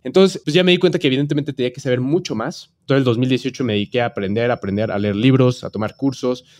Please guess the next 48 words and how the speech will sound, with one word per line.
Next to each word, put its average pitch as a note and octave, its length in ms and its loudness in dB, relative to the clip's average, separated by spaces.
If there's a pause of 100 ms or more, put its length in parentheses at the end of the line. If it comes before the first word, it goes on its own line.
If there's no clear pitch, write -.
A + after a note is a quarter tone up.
(100)
irme C#3 320 2
como A2+ 160 -6
enfocando B2 420 -2
en A2+ 80 -2
eso. D3+ 280 -2 (720)
Y - 60 -4
me C3 80 4
acuerdo E3+ 240 8
muy D3+ 160 8
bien B2 320 4 (520)
que, A2+ 460 0 (440)
eh, - 220 -4
estaba C#3+ 300 0
ahorrando C3+ 320 0
nuevamente, B2 420 -2
o D3 40 -6
sea, B2 120 0
en A2+ 80 -2
ese A#2 140 -4
momento A2+ 360 -2
con, G2 280 0
con G#2+ 120 -6
mi G#2 80 -2
co-founder A2+ 480 -2
de G#2 60 -4
Bullground, A#2 420 -2
estábamos A#2 300 -2
vendiendo G#2+ 420 0
playeras A#2+ 460 -2
como G2 160 -2
personalizadas G#2 680 -2
con G#2+ 120 -4
temática G#2+ 340 -4
del G2+ 100 2
mundial, B2 440 0
pues, - 140 -20
para A2 260 -4 (120)
ganar B2+ 200 2
una B2 140 2
lana A#2 220 0
extra. A#2 340 -6 (420)
Y - 60 -10
con D3+ 140 4
ese D#3 120 2
dinero, D#3 440 4
pues, - 100 -20
pude, C3 400 2
este, G#2+ 720 0